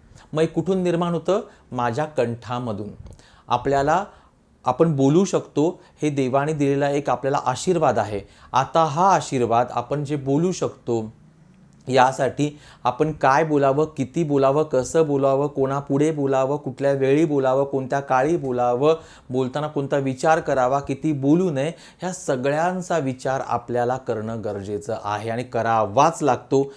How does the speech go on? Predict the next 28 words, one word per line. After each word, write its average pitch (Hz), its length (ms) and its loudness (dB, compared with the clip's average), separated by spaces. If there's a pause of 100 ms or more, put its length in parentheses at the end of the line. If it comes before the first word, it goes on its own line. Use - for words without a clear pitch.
(240)
कारण 117 300 -2
की 139 380 -4 (380)
बोलणं 131 680 2 (360)
हे 151 100 2
आपलं 143 380 0
व्यक्तिमत्व 139 720 -2
घडवू 123 380 4
पण 185 200 2
शकतं 180 420 0
आणि 147 220 -2
बोलणं 123 560 0 (320)
हे 131 40 -2
आपलं 127 280 -2
व्यक्तिमत्व 120 640 -4
डाऊन 120 460 0
देखील 120 260 -4
करू 107 220 -8
शकतं. - 320 -10
असे 113 160 -8 (100)
अनेक 175 320 -4
उदाहरणं 131 320 -4
आपण 120 360 -4 (160)
पाहिलेली 107 420 -2
आहेत. 110 300 -2
एखादा 123 240 -4
समारंभ 147 480 -2
आहे 147 260 -2 (840)
आणि 151 260 -2